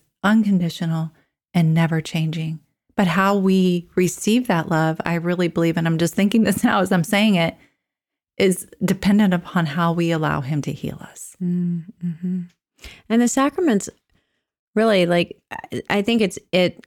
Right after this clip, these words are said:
Speaker 2: can be a temptation or, um, I don't know, an easy thing to think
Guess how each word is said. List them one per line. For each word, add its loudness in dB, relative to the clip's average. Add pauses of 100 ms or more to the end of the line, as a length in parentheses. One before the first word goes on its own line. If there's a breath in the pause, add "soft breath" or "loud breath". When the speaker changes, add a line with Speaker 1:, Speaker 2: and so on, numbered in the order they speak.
(120)
Speaker 2:
can 2
be 4
a 2
temptation 2
or, 2
um, 0 (840)
I -2
don't 0
know, -2
an 0
easy 2
thing 2
to 0
think 0